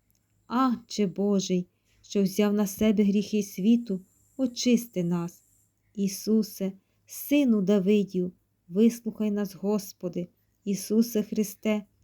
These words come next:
Сину Божий, вислухай нас, Господи. Ісусе Відкупителю, Сину Всевишнього, вислухай нас, Господи. Амінь.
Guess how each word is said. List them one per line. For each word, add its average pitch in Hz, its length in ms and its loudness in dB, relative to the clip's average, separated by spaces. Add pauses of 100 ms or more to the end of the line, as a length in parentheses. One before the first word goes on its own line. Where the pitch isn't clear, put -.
Сину 247 460 2
Божий, 196 580 2 (320)
вислухай 208 680 0
нас, 202 200 -2
Господи. 180 720 -4 (400)
Ісусе 277 560 2
Відкупителю, 240 1000 0 (400)
Сину 277 480 0
Всевишнього, 208 960 2 (380)
вислухай 226 720 0
нас, 185 260 0
Господи. 175 760 -4 (520)
Амінь. 170 520 -2